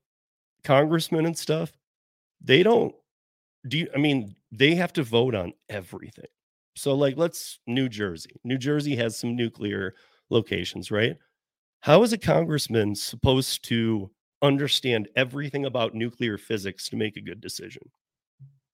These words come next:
And when those votes come up, does he even understand the language of the vote? I mean, it takes so many people. It takes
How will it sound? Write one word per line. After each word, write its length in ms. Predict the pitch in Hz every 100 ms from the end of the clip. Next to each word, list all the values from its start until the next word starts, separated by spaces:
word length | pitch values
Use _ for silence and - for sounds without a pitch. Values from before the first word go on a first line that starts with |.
| _ _ _ _ _ _ _ _ _ _ _ _ _ _ -
And 420 | 147 139 127 107 -
when 340 | 117 143 160
those 440 | 156 151 131 -
votes 600 | 110 104 110 131 147 -
come 280 | - - 123
up, 280 | 147 135 -
does 200 | 151 156
he 160 | - -
even 320 | 160 185 170 139
understand 680 | 160 156 127 - 151 175 147
the 40 |
language 540 | 107 110 143 170 131 113
of 140 | 95
the 60 | 98
vote? 520 | - 123 151 - - _ _ _ _ _ _ -
I 20 |
mean, 180 | 143 147
it 120 | 196
takes 300 | - 202 156
so 220 | - 147 151
many 180 | 147
people. 400 | 131 113 110 92
It 120 | 104 -
takes 420 | 123 117 -